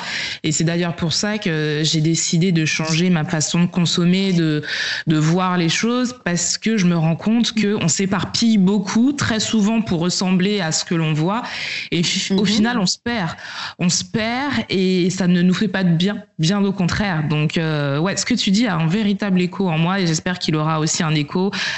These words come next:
Speaker 1: pour toutes celles et ceux qui vont nous écouter, vraiment.
Speaker 2: Oui, surtout que t-, toi notamment,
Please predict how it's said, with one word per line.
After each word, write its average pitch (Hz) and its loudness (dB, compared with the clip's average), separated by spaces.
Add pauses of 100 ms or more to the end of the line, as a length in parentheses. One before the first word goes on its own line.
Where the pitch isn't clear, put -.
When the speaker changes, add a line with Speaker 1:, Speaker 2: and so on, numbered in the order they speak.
(560)
Speaker 1:
pour 196 0
toutes 208 2
celles 233 0
et 190 4
ceux 226 2
qui 196 0
vont 190 4
nous 180 4
écouter, 180 0
vraiment. 170 2 (340)
Speaker 2:
Oui, 311 0
surtout 262 0
que 226 -2
t-, - -6 (1000)
toi 262 -2
notamment, 226 2